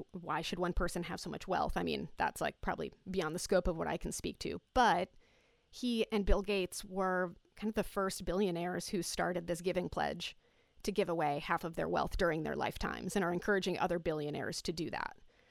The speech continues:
Um, so I think that Warren Buffett, I mean, hi-, it's his company. He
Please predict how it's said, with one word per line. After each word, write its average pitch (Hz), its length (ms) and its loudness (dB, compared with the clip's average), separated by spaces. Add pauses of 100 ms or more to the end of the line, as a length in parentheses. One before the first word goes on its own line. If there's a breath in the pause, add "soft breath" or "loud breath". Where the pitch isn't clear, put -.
(320 soft breath)
Um, 175 300 2
so - 140 0
I 190 80 4
think 208 240 2
that 196 140 4
Warren 185 220 4
Buffett, 175 440 0 (760)
I 208 60 -4
mean, 196 160 -2
hi-, 220 300 -2
it's - 180 2
his 254 300 2
company. 160 640 2 (500 soft breath)
He 220 540 0